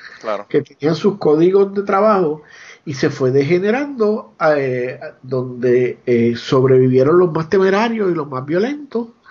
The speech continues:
Speaker 2: Y obviamente,
Speaker 1: Y, y ahora,
Speaker 2: pues,
Speaker 1: y ahora
Speaker 2: pues,
Speaker 1: el Estado no puede entrar al pa-, al, a la, a la provincia
Speaker 2: Claro.
Speaker 1: o al, o al Estado,
Speaker 2: Claro.
Speaker 1: porque
Speaker 2: Claro.
Speaker 1: el Estado está controlado por, por
Speaker 2: Claro.
Speaker 1: ese narcotráfico.
Speaker 2: Que aquí en mayor o menor grado se dan las comunidades,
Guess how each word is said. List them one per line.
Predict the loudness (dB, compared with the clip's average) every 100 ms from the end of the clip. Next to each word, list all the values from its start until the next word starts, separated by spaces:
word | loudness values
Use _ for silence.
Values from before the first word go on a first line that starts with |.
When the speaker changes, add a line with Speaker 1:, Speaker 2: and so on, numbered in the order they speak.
| -20 -20 -20 -8
Speaker 2:
Y | 0
obviamente, | 2 2 0 -2 -2
Speaker 1:
Y, | 0
y |
ahora, | 2 4 4 2
Speaker 2:
pues, | 0
Speaker 1:
y | 0
ahora | 2 2 2
Speaker 2:
pues, | 0 -4
Speaker 1:
el | -6
Estado | -4 -4 -4
no | -4
puede | -6 -6
entrar | -4 -4 -4
al | -4
pa-, | -4
al, | -2 -2 -4 -6
a | -6
la, | -4 -4
a | -6 -8
la | -8
provincia | -10 -12 -16 -10 -8 -8 _ _ _
Speaker 2:
Claro. | -6 -2
Speaker 1:
o | 0
al, | -2 -2
o | -4
al | -4
Estado, | -4 -2 0 0 -4
Speaker 2:
Claro. | -8 -12 _ _ _ _
Speaker 1:
porque | -8 -4
Speaker 2:
Claro. | -2 -2
Speaker 1:
el | -2 -6
Estado | -4 -4
está | -4 -8
controlado | -10 -10 -8 -8 -8
por, | -10 -14 -14 -20 _ _ _
por | -8 -4
Speaker 2:
Claro. | -4 -4
Speaker 1:
ese | -6
narcotráfico. | -8 -10 -8 -2 0
Speaker 2:
Que | 0
aquí | -2 -6
en | -6 -2
mayor | 0 0
o | 0
menor | -4 -4 -4
grado | -4 -4 -6
se | -4 -2
dan | -2 -4
las | -6
comunidades, | -6 -6 -2 -2 0 0 0 -2